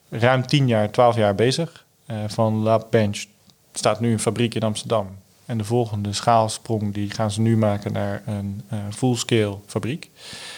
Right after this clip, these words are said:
Ja, daar gaan dan tientallen miljoenen in, eh,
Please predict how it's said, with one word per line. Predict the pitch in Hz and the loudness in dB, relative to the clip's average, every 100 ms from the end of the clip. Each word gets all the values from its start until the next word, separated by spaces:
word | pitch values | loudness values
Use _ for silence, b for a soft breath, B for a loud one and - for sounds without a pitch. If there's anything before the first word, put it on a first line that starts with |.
| B B B B | B B B B
Ja, | 104 | -2
daar | 101 110 | 0 2
gaan | 117 104 | 2 4
dan | 101 98 101 | 2 0 2
tientallen | 143 131 110 104 | 2 4 4 4
miljoenen | 101 107 123 | 4 4 4
in, | 127 135 170 - - | 4 2 -2 -10 -4
eh, | 113 104 | -2 0